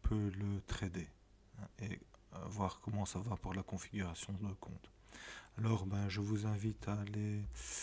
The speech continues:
sur le site suivant, H T T P deux points slash slash social tiret I T point tech. que Copier-coller.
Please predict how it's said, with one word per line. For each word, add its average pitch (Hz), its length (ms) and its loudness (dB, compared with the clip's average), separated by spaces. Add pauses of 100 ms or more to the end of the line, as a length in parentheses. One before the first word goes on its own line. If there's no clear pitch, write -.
(340)
sur 113 380 4
le 107 100 2
site - 500 -4
suivant, 127 880 -2
H - 180 -8
T 117 140 -6
T - 180 -6
P 98 360 -2
deux 87 280 -8
points - 300 -6
slash - 560 -8 (320)
slash - 680 -6 (1500)
social - 440 -8 (300)
tiret 104 380 -10
I 101 100 -10 (120)
T - 120 -14 (720)
point - 300 -10 (560)
tech. 143 160 -2 (260)
que 147 120 -2 (4000)
Copier-coller. - 880 -4